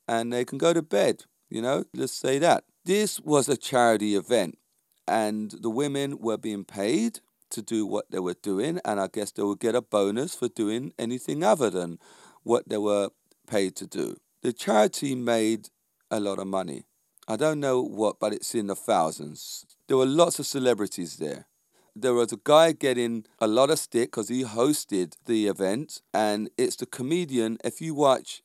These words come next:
Britain's Got Talent, it's the comedian guy on the left-hand side as you look at the screen.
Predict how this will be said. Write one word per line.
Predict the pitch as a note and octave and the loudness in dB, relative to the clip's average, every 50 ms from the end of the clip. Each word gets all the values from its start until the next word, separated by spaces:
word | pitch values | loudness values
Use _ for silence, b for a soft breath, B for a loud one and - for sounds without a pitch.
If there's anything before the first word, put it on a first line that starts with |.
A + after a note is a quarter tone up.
| _ - | _ 0
Britain's | C#3+ C#3+ A2+ B2+ - | 0 0 0 -2 0
Got | - B2+ A#2 - - | 2 2 2 2 0
Talent, | - - C#3 B2 A2 G2 G2+ C3 D#3+ - _ b b b b b b | -2 2 4 4 4 2 0 -4 -6 -10 _ b b b b b b
it's | b B2+ A#2+ - | b -2 -2 -2
the | - A#2+ | -4 -8
comedian | - - B2+ A#2 C3 D#3+ E3 E3 C3+ C3+ B2 A2+ A2 | -6 -4 -4 -2 -2 0 -2 -2 -2 -2 -2 -2 -2
guy | F#2+ - G2+ F#2 F2+ E2 D#2 D2 - b b b | 2 2 4 4 4 2 0 -4 -8 b b b
on | A2 A#2 A#2 A#2 A#2+ | 0 0 0 0 0
the | A#2 A#2+ A#2 A2+ A2+ A2+ A2+ - - | 0 2 2 2 2 2 0 -2 -2
left-hand | G#2+ A#2 B2+ C#3 C3 - - C3 B2 A#2+ A#2 | -4 -2 0 0 -2 -2 -2 -2 -2 -2 -2
side | - - C3 B2 A2+ G2 E2+ E2+ - - | -4 -2 0 2 2 2 2 0 -2 -2
as | G#2 A2 G2+ | -2 -2 -2
you | A2 A2 | -2 -2
look | A2+ B2 B2 - | -2 -2 -2 -2
at | - - | -4 -6
the | - | -6
screen. | - - - C3 C3 B2+ G#2+ F2 - | -6 -8 -4 -2 -2 0 0 -2 -4